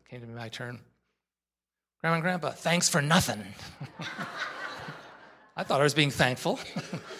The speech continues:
And, uh, I think I got a pretty bad whooping, uh, after Grandma and Grandpa drove away. That was in his seventies. You know, when he was in his eighties and nineties, he, uh,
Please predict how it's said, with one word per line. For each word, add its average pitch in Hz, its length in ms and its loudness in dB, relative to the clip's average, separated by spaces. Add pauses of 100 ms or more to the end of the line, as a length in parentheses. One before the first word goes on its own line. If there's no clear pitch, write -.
(540)
And, 139 180 2
uh, 131 160 6
I 123 80 0
think 196 180 6
I 175 60 10
got 156 160 8
a 131 40 4
pretty 165 200 4
bad 143 240 8
whooping, 127 460 2 (200)
uh, 120 280 -4 (420)
after 156 320 6
Grandma 147 320 10
and 147 80 4
Grandpa 143 300 8
drove 131 300 6
away. 123 380 2 (760)
That 170 100 2
was 214 120 6
in 190 80 4
his 160 160 6
seventies. 147 460 4
You 151 40 -2
know, 156 80 2
when 151 120 2
he 170 80 0
was 175 220 0
in 151 100 -2
his 131 160 -2
eighties 139 360 0
and 127 100 -4
nineties, 143 500 0
he, 135 300 -2
uh, 117 180 -2